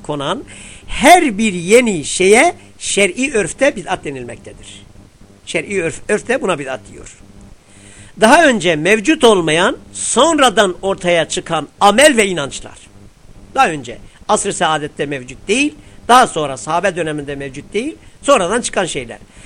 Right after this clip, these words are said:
Hazreti Peygamber aleyhissalatu vesselamın ve ashab-ı kiramın dönem-, dönemlerinden görülmeyip onunla amel edinmeyen, hatta bir benzeri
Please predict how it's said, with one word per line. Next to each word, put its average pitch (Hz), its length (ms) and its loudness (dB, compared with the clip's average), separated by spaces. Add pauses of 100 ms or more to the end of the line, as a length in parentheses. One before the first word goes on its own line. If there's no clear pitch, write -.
(200)
Hazreti 254 440 0
Peygamber 190 480 2
aleyhissalatu 165 640 0
vesselamın 143 500 -4
ve 147 60 -6
ashab-ı 240 400 0
kiramın 170 500 -2
dönem-, 175 400 -2
dönemlerinden 156 720 -4
görülmeyip 190 560 -2 (360)
onunla 226 560 0
amel 202 340 2 (100)
edinmeyen, 175 580 -2
hatta 180 560 -2 (200)
bir 254 240 -2
benzeri 196 460 0